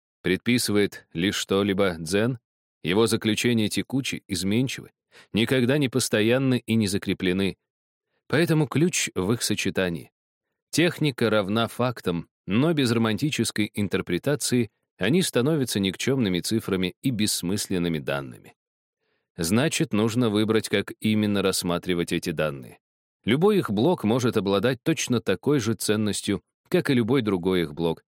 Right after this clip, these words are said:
Например, всякое умозаключение по поводу убийства Дж Ф Кеннеди обладает своими достоинствами,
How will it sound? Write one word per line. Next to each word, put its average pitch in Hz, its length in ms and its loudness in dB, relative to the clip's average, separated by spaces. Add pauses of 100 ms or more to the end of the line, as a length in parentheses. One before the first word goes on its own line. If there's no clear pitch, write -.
(380)
Например, 110 420 2
всякое 113 400 0
умозаключение 98 760 0
по 85 160 -2
поводу 95 320 0
убийства 95 540 0 (360)
Дж 107 300 2
Ф 107 180 -2
Кеннеди 104 540 0 (340)
обладает 107 600 2
своими 104 400 2
достоинствами, 92 960 -2